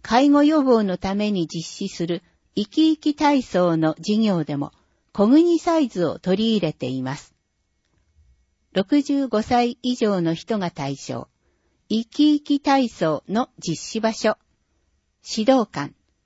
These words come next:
市民交流プラザトワーレ、沢田遊学館、西、東、南の各コミュニティセンター。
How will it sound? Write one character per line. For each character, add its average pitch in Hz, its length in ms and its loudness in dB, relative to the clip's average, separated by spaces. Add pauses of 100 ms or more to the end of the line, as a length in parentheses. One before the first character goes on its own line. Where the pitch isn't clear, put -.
(460)
市 285 200 4
民 220 300 4
交 208 260 4
流 196 220 0
プ 226 160 -4
ラ 190 160 -2
ザ - 260 -10
ト 185 200 -2
ワ 208 260 -2
ー 143 60 -6
レ、 120 180 -14 (960)
沢 254 300 0
田 262 140 4
遊 247 260 0
学 247 320 -6
館、 143 220 -8 (720)
西、 214 440 -4 (140)
東、 226 800 -6 (140)
南 240 480 0
の 185 160 -4 (180)
各 240 500 0
コ 208 200 -2
ミ 240 100 0
ュ 262 40 2
ニ 269 140 2
テ - 140 -8
ィ 240 120 -4
セ 233 180 -4
ン 175 100 -4
タ 110 340 -14
ー。 - 20 -20